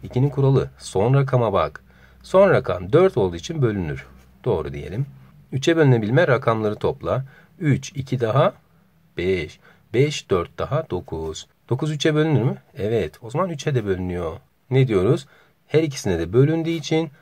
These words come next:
altıya da bölünür. Yani tam bölünür. Anladık herhalde. Şimdi bu örneği de aynı yöntemle yapalım. İki ve üç yazıyorum. Bu çok parlak bir renk. İki, üç yazıyorum. Bakalım olacaklar mı?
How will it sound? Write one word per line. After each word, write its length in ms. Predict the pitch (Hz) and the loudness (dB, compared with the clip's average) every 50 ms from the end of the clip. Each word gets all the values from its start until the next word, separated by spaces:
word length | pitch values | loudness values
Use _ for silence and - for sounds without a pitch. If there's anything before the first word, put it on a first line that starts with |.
| _ _ _ _ - | _ _ _ _ 0
altıya 560 | 120 127 123 107 95 - - - 80 76 73 | 2 4 4 4 2 -2 -6 -6 -6 -4 -2
da 380 | - 113 131 143 147 147 139 - _ _ _ _ _ _ _ _ - | 0 2 4 4 4 2 0 -6 _ _ _ _ _ _ _ _ -4
bölünür. 640 | 117 123 123 127 127 127 120 113 113 110 107 107 - - _ _ _ _ - | 0 2 2 4 4 4 2 2 0 -2 -4 -6 -8 -14 _ _ _ _ -6
Yani 280 | 87 80 90 123 151 - | -4 -4 -2 -4 -6 -4
tam 300 | - 131 117 92 85 80 | -2 0 0 0 0 -2
bölünür. 400 | 73 69 - - - - - - - - - _ _ _ _ _ - - _ _ _ _ _ _ _ _ - | -6 -10 -10 -12 -16 -18 -20 -20 -20 -20 -20 _ _ _ _ _ -20 -20 _ _ _ _ _ _ _ _ -2
Anladık 360 | - 113 110 107 98 - - | 0 2 2 2 0 0 -2
herhalde. 380 | 87 80 80 80 110 - 196 - - - | -2 0 0 0 -2 -4 -8 -10 -12 -10
Şimdi 360 | - - 196 175 185 226 - - _ _ _ - | -4 -2 0 0 0 -2 -4 -6 _ _ _ 4
bu 80 | 185 175 | 4 6
örneği 240 | 143 110 92 85 | 6 4 2 0
de 60 | 95 87 | 0 0
aynı 180 | 82 80 82 | -2 -2 -4
yöntemle 380 | 82 78 76 - 95 82 76 78 | -6 -6 -6 -4 -6 -6 -6 -6
yapalım. 320 | 76 - - 117 147 147 135 - _ _ _ _ _ _ | -8 -6 -4 -4 -4 -4 -6 -10 _ _ _ _ _ _
İki 280 | 190 165 139 - 190 175 | -14 -12 -8 -6 -4 0
ve 220 | 175 170 170 160 - _ - | 2 2 2 0 -2 _ -8
üç 200 | - 131 - - | -8 -8 -8 -8
yazıyorum. 320 | 90 80 82 85 95 123 127 - - - - | -12 -10 -8 -8 -6 -4 -4 -6 -6 -8 -14
Bu 80 | 107 | -12
çok 220 | - - 147 135 - | -10 -10 -10 -8 -6
parlak 380 | - 104 98 107 117 127 - | -4 -4 -2 -4 -6 -8 -10
bir 80 | - - | -10 -8
renk. 220 | 90 104 127 135 135 - - _ - - _ _ _ | -6 -4 -4 -4 -4 -6 -12 _ -20 -20 _ _ _
İki, 440 | - 135 135 - 139 139 143 143 139 - - | -8 -8 -6 -4 -2 -2 -2 -2 -4 -8 -10
üç 220 | 107 - - - | -10 -10 -10 -10
yazıyorum. 440 | 80 80 80 90 113 147 156 147 143 | -10 -10 -8 -8 -6 -6 -4 -4 -4
Bakalım 400 | 135 131 - 95 110 123 131 135 - - _ - | -4 -2 -2 -2 -2 -2 -2 -4 -4 -8 _ -8
olacaklar 480 | 120 95 - - - - - - - | -6 -6 -6 -6 -8 -12 -14 -18 -20
mı? 80 | - - | -20 -20